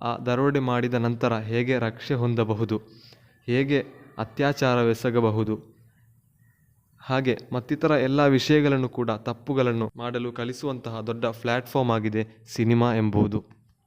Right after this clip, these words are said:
ಈ ಹತ್ತಿರವಾಗಿ ನಮ್ಮ ಭಾರತದಲ್ಲಿ ನಡೆದಂತಹ, ಕೋಲ್ಕತ್ತಾದಲ್ಲಿ, ಭಾರತದ ಕೋಲ್ಕತ್ತಾ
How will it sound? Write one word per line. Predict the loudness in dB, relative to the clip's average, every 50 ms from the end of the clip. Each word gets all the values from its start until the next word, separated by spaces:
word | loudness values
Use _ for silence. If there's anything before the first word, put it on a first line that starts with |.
| _ _ _ _ _ -4
ಈ | 0 2
ಹತ್ತಿರವಾಗಿ | 2 2 2 2 2 4 4 4 4 2 0 -2 -6 -10 -12 -10
ನಮ್ಮ | -8 -6 -4 -2 -2 -4 -4 -6 -12 -20 -20 -20 -20 _ -6 -2
ಭಾರತದಲ್ಲಿ | 0 2 2 2 0 -2 -2 -2 -2 -2 -2 -4 -6 -8 -12 -12 -8
ನಡೆದಂತಹ, | -6 -4 -2 -2 -2 -2 -4 -4 -6 -6 -6 -8 -12 -16 -20 -20 -20 -20 _ _ _ _
ಕೋಲ್ಕತ್ತಾದಲ್ಲಿ, | -4 -4 -4 -2 -2 -4 -4 0 0 0 0 0 -2 -2 -2 -2
ಭಾರತದ | -2 -2 -2 -4 -6 -6 -6 -6 -6 -8 -8 -6
ಕೋಲ್ಕತ್ತಾ | -4 -4 -4 -4 -6 -8 -8 -6 -6 -6 -6